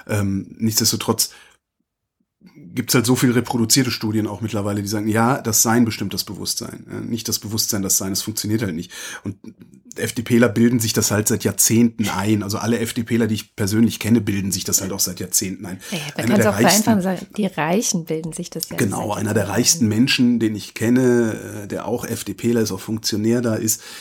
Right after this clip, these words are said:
Speaker 1: äh, dessen, dessen Wohlstand ist ausschließlich aus seinem Elternhaus gekommen.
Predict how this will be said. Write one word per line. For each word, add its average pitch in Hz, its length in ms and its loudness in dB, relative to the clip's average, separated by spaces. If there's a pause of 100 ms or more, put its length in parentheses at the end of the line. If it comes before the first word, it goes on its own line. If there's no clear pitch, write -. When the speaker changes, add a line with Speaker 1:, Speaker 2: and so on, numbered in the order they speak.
(240)
Speaker 1:
äh, 95 200 -6 (180)
dessen, 98 880 -8
dessen 98 240 -4
Wohlstand 113 440 0
ist 110 120 -4
ausschließlich 113 760 -2
aus 107 120 0
seinem 107 240 0
Elternhaus 101 580 -2
gekommen. 107 320 -4